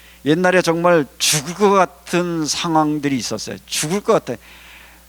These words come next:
뭐 상황이 죽을 것이 아니라 마음에 견딜 수 없는 불안과 염려 때문에 곧 죽을 것 같아. "야, 이러다 나 망하겠구나." 근데 방법이 없는 거예요. 이러지도 못하고 저러지도 못하고.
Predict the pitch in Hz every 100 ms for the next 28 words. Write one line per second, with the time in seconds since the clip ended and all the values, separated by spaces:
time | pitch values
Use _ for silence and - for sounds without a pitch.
0 | _ - - - 131 285 - 226 254 247
1 | 247 240 - 185 190 208 175 180 190 147
2 | 104 110 139 180 196 262 156 - _ -
3 | 202 277 339 277 285 - 214 214 202 -
4 | 156 170 175 185 175 165 160 - 156 156
5 | 190 131 - - - - - 135 202 -
6 | - 160 180 175 - 143 113 104 104 104
7 | 110 117 135 117 127 92 90 120 156 143
8 | 131 104 90 - _ - - - - -
9 | 254 - 151 190 247 285 294 247 196 190
10 | 185 113 107 87 - - 82 - - -
11 | 120 - 160 180 170 185 160 151 143 131